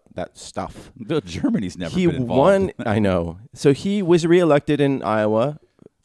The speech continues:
Speaker 1: back
Speaker 2: That's
Speaker 1: to Congress.
Speaker 2: fucking Iowa. I mean
Speaker 1: Wait, but Duncan Hunter, the, the vaping douchebag from Orange County, who, who was indicted on multiple counts of corruption, he was also reelected. That's crazy to me.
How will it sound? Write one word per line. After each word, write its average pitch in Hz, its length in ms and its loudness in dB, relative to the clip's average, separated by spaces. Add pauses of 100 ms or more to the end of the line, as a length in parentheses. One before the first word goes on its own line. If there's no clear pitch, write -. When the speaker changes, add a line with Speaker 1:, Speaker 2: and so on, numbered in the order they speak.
Speaker 1:
back 110 140 -2
Speaker 2:
That's - 80 -12
Speaker 1:
to 135 80 -4
Congress. 107 420 -4
Speaker 2:
fucking 113 240 -6
Iowa. 85 460 -6
I 87 40 -14
mean 85 120 -8
Speaker 1:
Wait, 247 160 -2
but - 340 -4
Duncan 175 360 0
Hunter, 123 520 -6
the, 110 220 -10
the 107 100 -8
vaping 113 380 -6
douchebag 113 400 -4
from 101 120 -12
Orange 101 200 -8
County, 120 500 -6
who, 107 300 -8
who 107 120 -8
was 98 140 -8
indicted 117 800 0
on 101 160 -4
multiple 127 400 -2
counts 117 260 -6
of 120 80 -20
corruption, 104 600 -6 (140)
he 208 180 -6
was 202 100 0
also 202 320 0
reelected. 82 520 -6 (120)
That's - 220 -4
crazy 165 360 0
to 85 80 -4
me. 67 220 -12